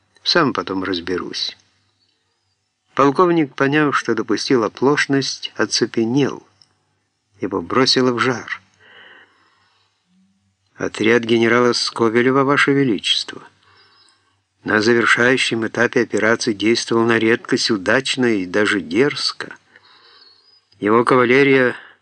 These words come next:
вырвалась к самому Казанлыку и окружила турецкую армию.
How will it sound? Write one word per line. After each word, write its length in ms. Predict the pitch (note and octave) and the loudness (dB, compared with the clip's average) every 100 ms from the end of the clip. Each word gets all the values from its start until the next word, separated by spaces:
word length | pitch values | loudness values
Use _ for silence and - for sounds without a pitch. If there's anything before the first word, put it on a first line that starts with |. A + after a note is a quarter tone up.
| _ _ _ _ | _ _ _ _
вырвалась 680 | F2 G#2+ C3 A#2+ A#2 G2+ - | -2 2 4 2 0 -2 -8
к 80 | - | -6
самому 460 | G#2 G#2 A#2 A#2+ | 0 2 2 2
Казанлыку 960 | - A2 G2 A2+ G#2 G2 A#2+ A#2+ - C#3 | 0 -2 0 0 0 2 2 2 0 2
и 120 | B2 | 4
окружила 580 | A2+ - A2 G#2 A#2+ B2 | 2 0 -2 2 2 2
турецкую 640 | A2+ A2+ A2 - B2+ C3 | 2 0 0 0 2 2
армию. 420 | E3 B2 F2 E2+ | 0 -2 -4 -10